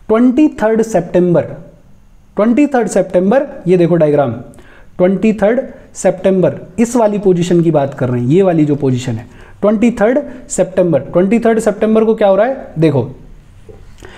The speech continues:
it is autumn season in northern hemisphere and spring season in southern hemisphere। Autumn season होता है northern hemisphere में, गर्मियाँ जा रही होती हैं northern hemisphere से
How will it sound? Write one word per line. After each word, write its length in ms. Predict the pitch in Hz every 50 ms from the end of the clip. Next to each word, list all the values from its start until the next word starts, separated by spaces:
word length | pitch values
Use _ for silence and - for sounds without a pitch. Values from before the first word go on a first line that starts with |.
| - - - -
it 120 | 202 196 262
is 120 | 247 202 254 - - 175
autumn 500 | 202 220 220 220 277 277 269 285 262 240
season 400 | - 220 196 185 175 202 233 233 247 - - 196
in 140 | 214 226 214 196 185
northern 260 | 180 170 180 170 160
hemisphere 480 | 147 143 139 127 - - - 135 120 117 - - - - - - - - - -
and 360 | 190 226 247 269 285 277 269 262 - - - - - - 208 190
spring 440 | - - - - 294 311 302 294 269
season 420 | - - 196 180 170 190 220 240 - - - - -
in 200 | 196 226 240 233
southern 360 | 220 - - 160 151 151 147
hemisphere। 500 | 131 127 123 120 117 - - - 120 117 - - - - - - - - - - - - - - - - - - - - -
Autumn 460 | - 190 - - - 262 269 277 277
season 320 | 262 269 254 240 240 247 240
होता 180 | 226 226 233
है 120 | 220 208 202
northern 320 | 208 233 247 262 269 240
hemisphere 440 | 220 208 185 175 - - 170 156 143
में, 240 | 131 120 113 123 - - - - - - - - - - - - - -
गर्मियाँ 400 | 156 196 202 226 240 240 240 240
जा 240 | 214 185 208 214 220
रही 180 | 226 233 226 214
होती 220 | 190 165 156 175
हैं 60 | 170
northern 240 | 170 165 156 160 147
hemisphere 400 | 143 139 135 127 - - 135 120
से 180 | - - 123